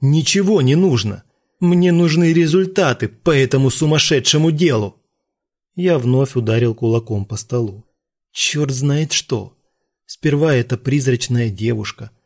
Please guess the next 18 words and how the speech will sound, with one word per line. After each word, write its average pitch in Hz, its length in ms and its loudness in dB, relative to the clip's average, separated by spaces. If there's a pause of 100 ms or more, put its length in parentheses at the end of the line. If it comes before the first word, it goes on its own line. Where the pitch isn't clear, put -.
(180)
потом 147 380 0
жуки, 127 640 -4 (240)
эти 175 240 -2
руки, 139 380 0
торчащие 131 760 -2
через 131 320 0
решетку, 123 720 -2 (240)
изменившаяся 147 840 0
фотография». 123 800 -4 (600)
Все - 340 0
это 147 200 0
дерьмо 147 520 0 (180)
я 143 180 0
не 156 120 2
смогу 180 380 0
вставить 120 540 -2
в 110 100 -4
отчет. 120 540 -6